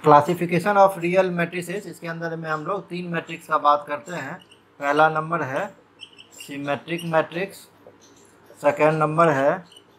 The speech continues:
sq symmetric matrix और third number है आपका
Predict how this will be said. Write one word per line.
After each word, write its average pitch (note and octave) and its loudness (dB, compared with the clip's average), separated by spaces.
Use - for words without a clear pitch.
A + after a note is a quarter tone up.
sq D#3 -2
symmetric D3 0
matrix D#3 0
और C3+ 4
third D#3 2
number D#3 0
है D3+ 6
आपका C#3 2